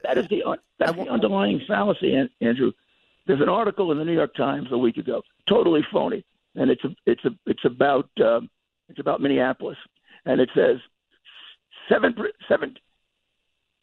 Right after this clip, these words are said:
Speaker 1: blacks are encountered by the police seven times more than whites. I read the whole article three times. They never mention there that they commit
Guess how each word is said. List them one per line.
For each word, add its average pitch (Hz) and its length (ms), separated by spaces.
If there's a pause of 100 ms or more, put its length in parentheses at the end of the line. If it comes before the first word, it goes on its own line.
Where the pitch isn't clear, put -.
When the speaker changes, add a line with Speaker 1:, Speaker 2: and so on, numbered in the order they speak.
(200)
Speaker 1:
blacks 208 420 (200)
are - 140
encountered 208 640 (640)
by 202 180
the 202 100
police - 380 (760)
seven 254 280
times 202 500
more 151 420 (180)
than 139 120
whites. 135 320 (1800)
I 127 80
read - 240
the 143 80
whole 202 260
article 165 340
three 151 220
times. 135 320 (400)
They 170 100
never 214 240
mention 214 500
there - 180 (460)
that 175 120
they 180 140 (100)
commit 190 280